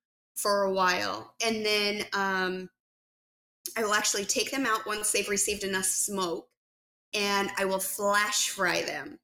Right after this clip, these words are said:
And the reason being is flash frying them is gonna crisp up that skin just like you want it, but it's still gonna be bite through. So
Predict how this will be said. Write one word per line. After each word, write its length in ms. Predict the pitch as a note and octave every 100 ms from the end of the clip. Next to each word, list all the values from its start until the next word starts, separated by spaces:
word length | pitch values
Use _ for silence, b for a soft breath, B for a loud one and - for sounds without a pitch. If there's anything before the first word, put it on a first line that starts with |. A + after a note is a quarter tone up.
| _ _ -
And 180 | G#3
the 100 | G3+
reason 500 | G3+ A3 C4+ C#4 C4+
being 460 | A#3+ E4 C#4 A#3 A3+
is 400 | G#3 G#3 G#3 -
flash 460 | - - B3 F4 -
frying 240 | A#3+ G#3+
them 160 | G#3 G#3
is 100 | G3+
gonna 200 | G3+ F#3+
crisp 360 | - A#3 -
up 200 | A3 A3
that 180 | G#3 -
skin 720 | - - C#4 A3 G3 F#3+ G3+ - _ _ _ _ _ _ _ -
just 280 | G3+ G3+ -
like 200 | G3 -
you 80 | F#3+
want 260 | F#3+ F3+
it, 100 | - -
but 140 | A3+
it's 180 | G3+ G3
still 200 | - G#3+
gonna 160 | G#3 G3+
be 220 | F#3+ F#3
bite 220 | F#3 F#3+
through. 460 | F3+ - F3+ E3 -
So 220 | - A3+